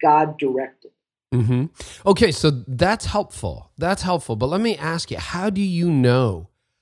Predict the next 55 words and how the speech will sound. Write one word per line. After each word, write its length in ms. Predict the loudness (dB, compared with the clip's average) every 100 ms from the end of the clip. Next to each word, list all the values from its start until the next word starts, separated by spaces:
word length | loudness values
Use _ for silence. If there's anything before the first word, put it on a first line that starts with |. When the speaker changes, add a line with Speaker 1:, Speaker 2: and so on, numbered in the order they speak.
| _ _ _
Speaker 2:
that 300 | 2 4 4
Speaker 1:
Mm. 100 | 4
Speaker 2:
your 360 | 4 4 4 4
motivation 840 | 4 4 4 2 0 0 -2 -2
is 220 | -2 -4
God-centered 800 | 0 0 2 0 -2 -2 0 -4
and 200 | -2 -2
not 240 | 0 -2 -6
selfish? 640 | -4 -2 -2 -4 -14 -16
Because 540 | -8 -6 0 2 2 -2 -10
we 220 | -2 0
all, 480 | 2 4 6 4 2
to 100 | -2
s-, 140 | -6 -2
I 100 | -2
mean, 180 | -2 -4
unless 300 | -8 -8 -6
you 60 |
have, 120 | -8 -6
like, 260 | -12 -12
crushingly 600 | -16 -16 -10 -2 2 2 2
low 180 | 0
self-esteem 960 | 0 -4 -6 -8 -10 -4 0 2 2 0
or, 480 | 0 0 2 0 -2 -8 _ _ _
you 120 | 0
Speaker 1:
Right. 120 | 2
Speaker 2:
know, 60 | 2
self-loathing 920 | 0 0 0 -2 0 2 2 2 0 0
or 60 |
self-pity 640 | -2 -2 -2 0 0 0 -2
or 80 |
something, 400 | -2 -4 -4 -2
that 240 | -2 -4 0
most 260 | 2 2
of 100 | 0 -4
us 120 | -2
have 140 | -2
a 40 | 0
little 200 | 0 0
bit 140 | 0
of 100 | 2
ego 220 | 0 0
we 140 | 0 0
bring 240 | 0 -2
to 80 | -2
the 100 | -4
game. 300 | -4 -6 -6
How, 440 | -8 -4 0 0
how 220 | -2 -2 -2
do 80 |
you 120 | 0 0
know 240 | 0 0
it's 200 | -4 -4
not 180 | -6 -4
you? 260 | -6 -6